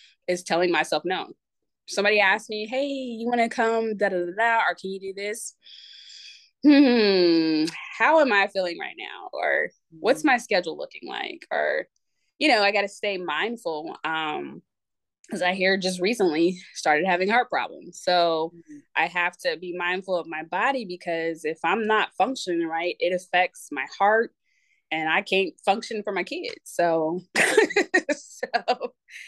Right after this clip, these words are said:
Speaker 1: it's just really saying no. If I, if I had to pick one word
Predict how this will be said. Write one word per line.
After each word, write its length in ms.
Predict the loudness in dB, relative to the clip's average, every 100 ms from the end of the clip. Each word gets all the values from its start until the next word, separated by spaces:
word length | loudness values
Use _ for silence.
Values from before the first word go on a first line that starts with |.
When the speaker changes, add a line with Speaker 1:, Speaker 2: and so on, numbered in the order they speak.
| -20 -14
Speaker 1:
it's 280 | -8 -8 -10
just 300 | -14 -14 -4
really 500 | 0 2 4 2 -2 _ _ _ _ _ _ _ _ -20 -6
saying 380 | 2 4 6
no. 280 | 6 6 6
If 140 | 4 2
I, 60 | 2 2
if 140 | 2 4
I 140 | 2
had 280 | 2 -2 -2
to 180 | -8 -12 _ -10
pick 180 | -10 -8
one 400 | -4 -2 -2 -2
word 540 | -2 -2 -4 -6 -8